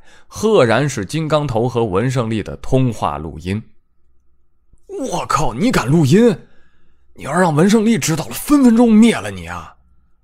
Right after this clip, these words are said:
莫小鱼说道。“没办法了，这家伙太毒了，我也得为自己留条活路吧。万一这家伙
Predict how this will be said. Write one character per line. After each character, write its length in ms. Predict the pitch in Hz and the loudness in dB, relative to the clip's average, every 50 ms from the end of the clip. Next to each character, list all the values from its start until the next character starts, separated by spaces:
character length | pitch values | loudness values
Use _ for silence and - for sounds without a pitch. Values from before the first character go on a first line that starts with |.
| _ - | _ -2
莫 240 | - 139 151 143 127 | 0 2 4 4 2
小 200 | 117 - 90 85 | 2 0 -4 -4
鱼 140 | 90 104 110 | -2 -4 -4
说 160 | - - 62 | -6 -8 -14
道。 280 | - - - - _ _ _ _ _ _ _ _ _ _ _ _ _ _ _ _ _ _ _ _ _ _ _ _ _ _ _ - | -16 -16 -20 -20 _ _ _ _ _ _ _ _ _ _ _ _ _ _ _ _ _ _ _ _ _ _ _ _ _ _ _ -16
“没 180 | 85 85 87 | -12 -8 -6
办 200 | 87 98 98 92 | -4 -2 -2 -4
法 100 | 82 - - - | -4 -8 -14 -16
了， 60 | - - - - - - - - - _ _ _ _ _ _ _ _ _ _ _ _ _ _ _ _ _ | -16 -16 -18 -18 -20 -20 -20 -20 -20 _ _ _ _ _ _ _ _ _ _ _ _ _ _ _ _ _
这 180 | - 78 73 71 | -12 -12 -10 -8
家 140 | 85 82 | -8 -8
伙 80 | 82 80 | -8 -8
太 240 | - - 104 90 76 | -8 -8 -8 -8 -10
毒 220 | - 78 73 73 | -10 -16 -18 -16
了， 80 | - - - - - - - _ _ _ - _ _ _ _ - | -18 -18 -18 -18 -20 -20 -20 _ _ _ -20 _ _ _ _ -10
我 180 | 87 90 98 | -4 -2 -2
也 40 | 101 | -2
得 120 | - 101 95 | -2 -2 -4
为 120 | 92 98 | -4 -4
自 140 | - 113 110 | -4 -6 -8
己 100 | - 82 | -8 -8
留 160 | 82 90 98 | -8 -8 -6
条 140 | 98 98 107 | -6 -6 -6
活 300 | - - - - - - | -6 -6 -6 -2 2 2
路 200 | 151 185 160 - | 4 4 2 0
吧。 360 | - - - - - - - _ - - - - _ _ - - - - _ _ - | -4 -12 -16 -16 -16 -18 -20 _ -20 -20 -20 -20 _ _ -20 -20 -20 -20 _ _ -16
万 280 | 82 80 82 82 78 78 | -12 -10 -10 -10 -10 -10
一 160 | 78 85 92 | -8 -8 -6
这 160 | 85 90 82 | -6 -6 -8
家 200 | 76 - - - | -8 -10 -12 -14
伙 120 | - - | -14 -14